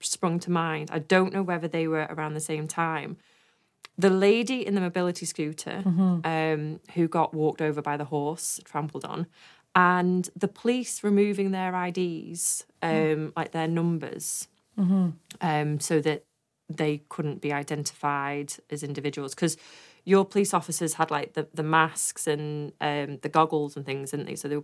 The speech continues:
Speaker 1: quite difficult to see their
Speaker 2: Mm-hmm.
Speaker 1: facial features. Did that, was that just one episode where it happened, where they removed their badges, or was that commonplace?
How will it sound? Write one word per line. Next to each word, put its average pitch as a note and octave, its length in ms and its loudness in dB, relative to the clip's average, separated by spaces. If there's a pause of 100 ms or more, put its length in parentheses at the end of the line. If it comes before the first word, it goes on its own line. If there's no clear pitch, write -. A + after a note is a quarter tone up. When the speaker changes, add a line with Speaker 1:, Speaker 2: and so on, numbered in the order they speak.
(120)
Speaker 1:
quite D#3+ 200 -4
difficult D3 520 -6
to - 60 -8
see D3 140 -2
their F3+ 120 4
Speaker 2:
Mm-hmm. F#3+ 80 4
Speaker 1:
facial E3 260 2
features. D3 680 -8 (1500)
Did B3 200 2
that, A#3+ 240 4 (400)
was G3+ 160 4
that G3+ 160 2
just F3 180 -6
one G3 260 4
episode B3 460 -2
where B3 120 0
it - 80 -6
happened, B3 380 -4
where A3 160 2
they G#3 300 -2
removed G3+ 580 0
their F3+ 360 0 (360)
badges, G3 480 2
or D#3 280 2 (380)
was E3 180 -2
that - 180 -2
commonplace? D3+ 920 -4